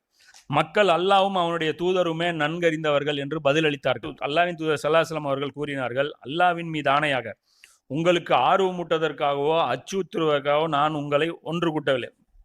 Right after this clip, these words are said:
பயான் பண்றதுக்காக நானு உங்களை ஒன்று கூட்டல. மாறாக உங்களை ஒன்று கூட்டியது எதற்காக என்றால், தமீமுத்தாரி, கிறிஸ்தவ மதத்தை சேர்ந்த தமீமுத்தாரி எனும் ஒரு மனிதர்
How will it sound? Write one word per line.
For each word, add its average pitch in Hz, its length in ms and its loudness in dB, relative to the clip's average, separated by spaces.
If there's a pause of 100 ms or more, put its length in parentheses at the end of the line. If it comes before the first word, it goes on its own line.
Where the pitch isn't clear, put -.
பயான் 160 300 2
பண்றதுக்காக 160 520 0
நானு 156 360 -4 (320)
உங்களை 143 300 2
ஒன்று 151 380 0
கூட்டல. 131 340 -4
மாறாக 160 680 2
உங்களை 156 480 -6 (340)
ஒன்று 170 400 0
கூட்டியது 151 540 0
எதற்காக 156 520 2
என்றால், 143 560 0 (320)
தமீமுத்தாரி, 165 680 -2
கிறிஸ்தவ 180 420 -2
மதத்தை 165 340 0
சேர்ந்த 147 380 0
தமீமுத்தாரி 151 760 -2
எனும் 139 300 -6
ஒரு 127 220 -6
மனிதர் 156 520 -2